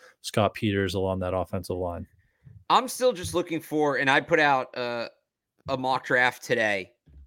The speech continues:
Speaker 2: and I, I took, uh, Patrick Paul. You can check it out, ninety-five sports hub dot com. And I, I wanna see them get one of these just big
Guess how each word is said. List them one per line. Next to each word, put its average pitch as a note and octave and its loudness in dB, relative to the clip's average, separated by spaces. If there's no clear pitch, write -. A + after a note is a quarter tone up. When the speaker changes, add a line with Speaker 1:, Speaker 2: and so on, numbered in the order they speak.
Speaker 2:
and A2 -6
I, G#2+ -2
I A2 -2
took, - -8
uh, G2+ -8
Patrick A2 -4
Paul. G2 -2
You G#2 -8
can G2 -12
check A2+ -4
it A2 0
out, G2+ 0
ninety-five G2 -4
sports F#2 -8
hub F#2 -8
dot F2+ -6
com. F2+ -10
And G2+ -6
I, A#2 8
I - 10
wanna C3+ 6
see - 0
them A#2+ -2
get A#2+ 6
one A#2 -4
of A2 -4
these A2 -2
just G2 -8
big A2 2